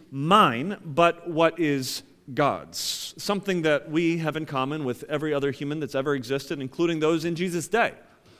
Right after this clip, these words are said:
is that we tend to believe what is mine is mine. What's mine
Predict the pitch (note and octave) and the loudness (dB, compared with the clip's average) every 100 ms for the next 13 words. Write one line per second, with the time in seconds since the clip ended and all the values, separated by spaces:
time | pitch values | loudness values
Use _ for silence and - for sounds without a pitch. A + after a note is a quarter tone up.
0 | _ _ _ _ - - - G#3+ G#3 A#3 | _ _ _ _ -20 -6 2 6 8 8
1 | G#3 A3 - G#3 C#4+ D4+ G#3+ A#3+ G#3 G#3 | 8 2 0 0 2 2 2 0 4 4
2 | G3 A#3 F#3+ F3+ F3+ G3+ G3+ - G3 C#3+ | 6 6 4 2 6 6 6 4 2 4
3 | D#3 F3+ B3 A#3 D#3+ D#3+ A3+ F#3 - - | 0 4 8 8 8 4 2 -2 -10 -20
4 | _ _ _ _ _ _ _ _ _ _ | _ _ _ _ _ _ _ _ _ _
5 | - - F#3+ F#3 F#3 D3+ - - - _ | -4 6 10 10 8 4 -2 -8 -20 _
6 | _ _ _ _ _ _ _ _ _ _ | _ _ _ _ _ _ _ _ _ _
7 | - - - F#3 G3+ A2+ D#2+ - - _ | -20 -18 4 8 8 6 -4 -18 -20 _
8 | _ _ _ _ _ _ _ _ F#3 G#3 | _ _ _ _ _ _ _ _ 4 4
9 | F#3+ G#3 A3 G#3+ A#3+ B3 | 6 8 10 8 4 0